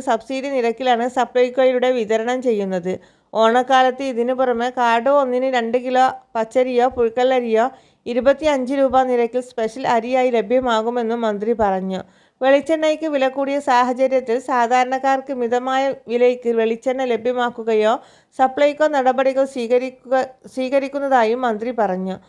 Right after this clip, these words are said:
ഓണത്തിന് ശബരി ബ്രാൻഡിൽ സബ്സിഡിയും നോൺ സബ്സിഡിയും വെളിച്ചെണ്ണ വിതരണം ചെയ്യും. സബ്സിഡി വെളിച്ചെണ്ണ ലിറ്ററിന്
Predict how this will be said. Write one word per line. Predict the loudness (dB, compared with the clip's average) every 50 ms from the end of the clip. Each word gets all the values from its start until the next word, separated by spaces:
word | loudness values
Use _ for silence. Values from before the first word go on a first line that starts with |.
| _ _ _ _ 2
ഓണത്തിന് | 4 4 4 4 2 0 -2 -6 -6 -6 -2 0
ശബരി | 0 2 2 0 -2 -2 -4 -6 -2 0
ബ്രാൻഡിൽ | 0 0 0 0 -2 -4 -6 -8 -10 _ _ _ _ -2
സബ്സിഡിയും | -2 -2 -2 -2 -4 -4 -4 -4 -4 -4 -4 -6 -6 -8 -4 -2
നോൺ | -2 -2 0 0 -2
സബ്സിഡിയും | -2 -2 -4 -4 -6 -2 0 2 2 2 2 0
വെളിച്ചെണ്ണ | 0 0 0 0 -2 -2 0 -2 -2 -2
വിതരണം | 0 0 0 0 -2 -4 -4 -4 -2
ചെയ്യും. | -2 -2 -4 -6 -10 -14 _ _ _ _ _ _ _ _ _ _ 2
സബ്സിഡി | 2 2 2 0 -2 -2 -2 0 2 2
വെളിച്ചെണ്ണ | 2 2 2 2 0 -2 0 0 0 0
ലിറ്ററിന് | -2 -2 -2 0 0 0 0 -2 -4 -4